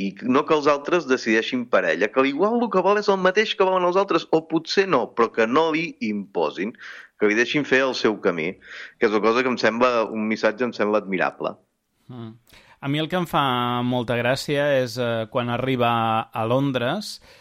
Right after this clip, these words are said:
Speaker 2: justament fa el contrari del que faria algú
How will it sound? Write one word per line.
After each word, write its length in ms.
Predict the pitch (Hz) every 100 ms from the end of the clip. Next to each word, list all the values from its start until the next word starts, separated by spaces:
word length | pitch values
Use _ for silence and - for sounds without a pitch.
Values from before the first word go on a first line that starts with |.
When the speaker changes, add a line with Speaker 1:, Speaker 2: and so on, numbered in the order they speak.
| _ _ -
Speaker 2:
justament 460 | 131 143 160 170
fa 140 | 165 180
el 80 | -
contrari 560 | 147 127 131 131 160
del 240 | 160 120 110
que 100 | 127
faria 300 | 120 123 135
algú 540 | 127 127 139 170